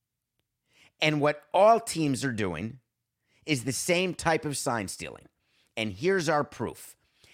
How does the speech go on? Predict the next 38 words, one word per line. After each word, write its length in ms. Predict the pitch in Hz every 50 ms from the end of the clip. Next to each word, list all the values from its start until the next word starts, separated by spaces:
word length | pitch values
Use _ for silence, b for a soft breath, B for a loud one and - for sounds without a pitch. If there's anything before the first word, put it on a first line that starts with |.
| b b b
And 240 | - 131 127 135 - _
even 300 | - 196 220 208 208 220
if 180 | 214 202 - -
we're 100 | 156 131
making 520 | 113 110 110 123 143 165 160 - 180 180
it 100 | 180 175
up, 220 | 175 185 185 - -
Tony, 500 | - 131 120 113 110 110 110 101 - _ _ _ _ _ _ _ _ _ _
you 140 | - 95 85
better 400 | 80 - - 123 147 156 156 147
take 420 | - - - 143 139 135 - _
the 60 | -
time 380 | 120 - - 139 131 135 135 127
to 160 | - - 135
investigate 680 | 123 120 107 135 139 123 - - 127 120 127 135 131
all 240 | 131 139 139 139 127
of 120 | 104 87 104
it 240 | 101 101 - b b b b b b b
before 380 | 110 104 - - 117 120 123
deciding 580 | 123 120 110 - - 127 120 123 120 117 117 117
how 280 | - - - 123 117
you're 160 | 120 113 117 107
gonna 200 | 107 110 110 104
punish 400 | - - - 104 98 92 - -
us. 380 | 73 52 - - - - - _ _ _ _ _ _ _ _ _ _ _ _ _ _ _ _ _
All 320 | - 139 165 190 220 226 220
of 120 | 180 127
which 420 | 131 139 151 147 - - - - -
is 220 | - 135 123 101 82
done 520 | 78 151 156 156 151 123 101 110 120 117 - b b b b b b
for 140 | - 156
the 80 | 135 131
sole 340 | 120 - - 165 170 196 190
purpose 480 | 190 - - 135 131 - 143 127 - -
of 240 | - 117 113 101 85
delaying, 680 | 113 107 107 113 127 147 156 131 98 92 104 117 110 b b b b b
because 320 | 135 - 156 131 104 -
Michigan 600 | 110 156 196 - - 139 113 110 107 117 135